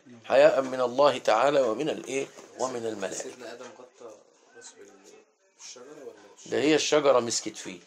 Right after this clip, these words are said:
Speaker 1: ما هو لسه ما كانش يعرف بقى إن في غائط وفي بول وفي حاجات زي كده. هو فلما ذاق الشجرة بدت لهما سوآتهم،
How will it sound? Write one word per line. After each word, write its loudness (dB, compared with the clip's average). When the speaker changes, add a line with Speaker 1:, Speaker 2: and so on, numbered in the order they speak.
Speaker 1:
ما -12
هو 2
لسه 0
ما -2
كانش -2
يعرف 0
بقى -2
إن -8
في -6
غائط 0
وفي -10
بول -6
وفي -12
حاجات -4
زي -4
كده. 0
هو 0
فلما 2
ذاق 6
الشجرة 4
بدت 4
لهما 6
سوآتهم، 0